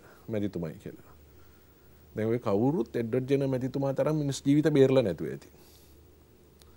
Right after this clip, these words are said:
දැන් ඔය රෝග හැම එක හුඟක් දේවල් වලින් අපි ආරක්ෂාව වෙන්න එන්නත් ඕන. දැන් ඔබතුමීටත් පොඩි කාලේ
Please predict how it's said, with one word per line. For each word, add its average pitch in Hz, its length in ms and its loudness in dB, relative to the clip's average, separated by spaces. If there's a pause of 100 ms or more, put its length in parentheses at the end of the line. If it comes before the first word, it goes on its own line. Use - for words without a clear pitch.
(320)
දැන් 101 140 -2
ඔය 95 120 -2
රෝග 92 320 -2
හැම 101 280 -6
එක 104 240 -6
හුඟක් 98 420 -6
දේවල් 120 340 2
වලින් 123 200 -6
අපි 117 160 -2
ආරක්ෂාව 110 380 -2
වෙන්න 135 160 -4
එන්නත් 123 380 -4
ඕන. 120 80 -4
දැන් 107 120 0
ඔබතුමීටත් 113 460 -4
පොඩි 117 180 -4
කාලේ 123 340 -6